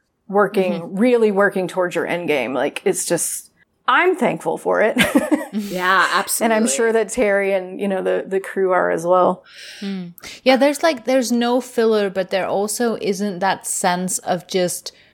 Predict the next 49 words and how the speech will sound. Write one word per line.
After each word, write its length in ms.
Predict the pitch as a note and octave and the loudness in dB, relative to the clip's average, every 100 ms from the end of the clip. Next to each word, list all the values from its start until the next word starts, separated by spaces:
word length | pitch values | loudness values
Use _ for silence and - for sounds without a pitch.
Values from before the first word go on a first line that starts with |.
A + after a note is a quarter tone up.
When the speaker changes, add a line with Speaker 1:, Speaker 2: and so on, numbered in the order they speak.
| _ - | _ -10
Speaker 2:
wanting 640 | F#3 G3 F#3 F#3+ G#3 G3 | 0 2 4 2 -2 -2
to 180 | F#3+ G3 | -2 -2
rush 460 | E3+ D#3+ E3 - - | 0 -2 -2 -6 -8
to 80 | |
the 100 | F3 | -10
finish. 640 | E3+ F3+ D3+ E3 - - - _ - - | -10 -10 -10 -10 -12 -12 -18 _ -16 0
Speaker 1:
Right. 260 | G3+ F3 - | 2 2 -2
Speaker 2:
You 60 | F#3+ | -4
know, 160 | F#3 | -2
which 220 | F#3+ F#3+ | -2 -2
I 120 | G3 F3 | -4 -4
think 220 | F#3 E3 | -6 -8
is, 180 | F3 - | -8 -8
is 240 | F3 - | -8 -6
equally 560 | F#3 - F3+ E3+ E3 D#3+ | -6 -4 -2 0 0 -2
just 320 | E3+ - - | -4 -6 -2
what 160 | D#3 | -2
makes 240 | E3 D#3+ - | -2 -4 -4
this 160 | E3+ | -2
so 160 | - F3 | 0 0
masterful. 560 | E3 C#3+ E3 F3+ E3+ E3+ | 2 2 0 0 2 0
So 140 | - | -2
you're 160 | A3+ B3+ | -2 0
not 200 | C#4 - | -2 -4
sitting 380 | - B3+ A#3+ | -4 -2 0
there 220 | G#3+ F#3 F3 | 0 0 0
watching 320 | F3+ - F#3 | -2 -4 -8
this 100 | F3+ | -6
episode 380 | F3+ F3 F3 E3 | -6 -6 -8 -4
now 400 | E3+ E3+ E3 E3+ | -2 2 2 0
going 320 | F3 E3 E3 | -4 -4 -4
like, 240 | D#3+ - | -4 2
"Yeah, 300 | F#4+ G4+ G4 F#4+ | 6 8 6 4
but 100 | F#4 | -2
it's 160 | E4+ | -4
just 280 | - E4 - | -6 -6 0
setting 400 | D#4 D#4 D#4+ B3+ | 0 2 0 2
up 340 | F#3+ G#3 G#3 | 4 4 2
stuff." 260 | - A3 F#3+ | -2 0 2
Like 140 | A3+ | 2
you 140 | A3+ B3+ | 4 4
were 80 | A#3+ | 2
saying, 300 | C4 A#3 F3+ | 2 0 -2
like, 180 | F#3 | -4
it's 160 | F#3+ - | -4 -4
not 180 | G#3 G3 | -2 -2
a 40 | |
setup 400 | F#3+ A3+ E4 A#3+ | -2 -2 0 -2
episode. 560 | E3 E3 F3 - - | -6 -8 -12 -12 -12